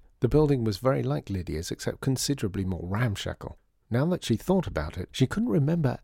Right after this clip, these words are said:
ever having seen any lights on in there, and she wondered if it had been mostly empty. It seemed to her that everything had been very hastily emptied out and tidied up and had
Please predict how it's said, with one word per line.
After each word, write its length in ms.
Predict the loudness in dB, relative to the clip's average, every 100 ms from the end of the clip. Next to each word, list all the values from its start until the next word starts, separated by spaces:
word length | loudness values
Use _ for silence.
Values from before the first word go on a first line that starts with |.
| 0
ever 300 | 0 2 0
having 320 | 0 0 0
seen 280 | 0 0 0
any 220 | 0 2 2
lights 420 | 2 0 -2 -2
on 220 | -2 -4
in 180 | -6 -6
there, 220 | -8 -10 _ _
and 120 | 0
she 120 | 4 4
wondered 320 | 4 2 2
if 280 | 0 0 -8
it 160 | 0
had 140 | 0 4
been 180 | 4
mostly 400 | 6 2 2 0
empty. 520 | 2 0 -6 -10 -12 _ _ _ _ _ _ _
It 120 | -2
seemed 180 | 4 4
to 60 | 4
her 100 | 2
that 140 | 4
everything 420 | 2 2 0 -2
had 120 | -4 -4
been 220 | -2 -2
very 240 | -2 -2
hastily 640 | -2 -4 -4 -4 -8 -4
emptied 320 | -4 -4 -4 -2
out 240 | -2 -4
and 180 | -8 -6
tidied 380 | -4 -2 -2 -2
up 160 | -4
and 120 | -6
had 120 | -8